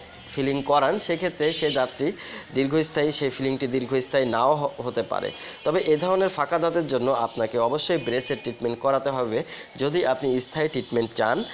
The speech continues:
সেক্ষেত্রে আপনাকে ব্রেসের ট্রিটমেন্ট করাতে হবে। ব্রেসের ট্রিটমেন্ট করলে ধীরে ধীরে, আহ, একটি সময় পরে যেয়ে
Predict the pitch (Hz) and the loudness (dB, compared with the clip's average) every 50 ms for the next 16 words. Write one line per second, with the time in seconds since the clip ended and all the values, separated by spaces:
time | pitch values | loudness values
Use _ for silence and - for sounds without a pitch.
0 | - - - - 170 165 185 190 190 - 160 117 - - 117 110 - 123 107 - | -12 -12 -6 -4 -4 -2 -2 -4 0 2 0 0 2 0 -2 0 0 -2 -2 0
1 | 120 131 139 - - - - 156 - - - 147 143 - - 113 107 101 - 110 | 0 0 0 -2 -4 -4 -4 -6 -6 -2 -2 -2 -2 0 0 0 0 2 0 -2
2 | 101 104 87 113 110 110 120 123 147 - 185 170 170 175 160 160 - 180 180 175 | -4 -2 -4 -4 -4 -2 -2 -2 -2 -2 -2 -4 -4 -6 -6 -2 0 -2 0 2
3 | 180 165 143 127 139 - - - - - - - - 117 127 151 151 165 151 143 | 2 2 2 2 2 0 0 -4 -10 -12 -12 -12 -10 -4 -2 0 2 2 2 2
4 | 131 123 143 208 - - - - - - - - 113 113 107 - - 160 - - | 2 2 2 2 0 -4 -12 -16 -16 -6 -2 0 2 2 0 0 -4 -6 -4 -2
5 | 185 - - 170 160 160 156 156 147 143 143 143 131 127 131 143 208 | -4 -2 0 2 2 2 2 4 4 4 4 4 2 2 2 2 2